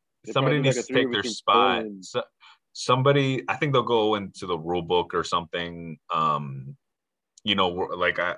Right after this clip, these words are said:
Speaker 2: I've heard, like, worst case scenarios, uh, a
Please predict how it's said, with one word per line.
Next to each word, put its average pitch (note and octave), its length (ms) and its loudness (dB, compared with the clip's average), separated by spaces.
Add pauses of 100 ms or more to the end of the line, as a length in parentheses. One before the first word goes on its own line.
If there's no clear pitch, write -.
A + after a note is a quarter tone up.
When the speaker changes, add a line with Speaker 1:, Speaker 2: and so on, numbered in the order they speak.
Speaker 2:
I've F2+ 180 -4
heard, F2+ 180 0
like, F2 180 -4
worst E2+ 240 -6
case E2+ 140 -6
scenarios, E2 800 -4 (760)
uh, E2+ 600 2
a F2+ 60 0